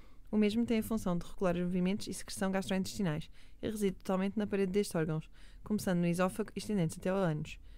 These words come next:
Este é um sistema independente, mas é bastante influenciado pelo sistema nervoso autónomo. O sistema nervoso entérico vai ser, então,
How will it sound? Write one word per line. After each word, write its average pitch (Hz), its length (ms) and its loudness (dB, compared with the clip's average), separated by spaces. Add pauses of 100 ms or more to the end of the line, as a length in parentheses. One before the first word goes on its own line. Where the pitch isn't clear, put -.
(300)
Este 226 200 0
é - 20 4
um 254 60 2
sistema 196 420 2
independente, 185 560 0
mas 185 140 0
é 180 80 2
bastante 196 320 -2
influenciado 196 500 -2
pelo 180 180 -2
sistema 190 280 0
nervoso 190 320 0
autónomo. 165 400 -2 (520)
O 214 80 -4
sistema 247 220 0
nervoso 214 320 2
entérico 185 500 0
vai 190 160 2
ser, 175 200 0
então, 180 360 0